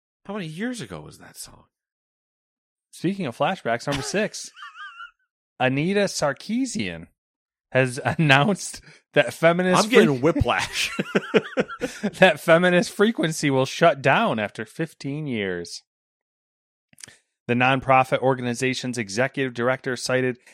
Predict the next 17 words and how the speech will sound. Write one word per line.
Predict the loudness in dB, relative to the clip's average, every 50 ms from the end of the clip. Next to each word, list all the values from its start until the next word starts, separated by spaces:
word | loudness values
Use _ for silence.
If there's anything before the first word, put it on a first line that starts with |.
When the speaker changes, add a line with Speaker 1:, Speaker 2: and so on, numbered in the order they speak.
| _ _
Speaker 2:
exhaustion | -2 -2 -2 -2 -2 -2 0 0 0 -2 -4 -8 -8 -8 -6 -6 -6
and | -6 -6 -6 -6 -6 -4
burnout | -4 -4 -4 -4 -6 -6 -8 -8 -12 -14 -14
in | -14 -14 -12 -12
the | -14
decision. | -14 -12 -14 -14 -14 -14 -16 -18 -20 -20 _ _ _ _ _ _ _ _
All | 2 4 4 4
of | 4
its | 0 -2 0
operations | -2 -2 -2 -2 -4 -4 -4 -4 -6 -6 -6
will | -6 -4
be | -6 -6
closed | -6 -4 0 0 2 2 0 -2 -6
entirely | -14 -12 -6 -2 -2 0 0 0 -2 -4
in | -6 -8
twenty | -8 -8 -8 -8
twenty-four. | -10 -12 -14 -14 -12 -6 -4 -4 -4 -4 -6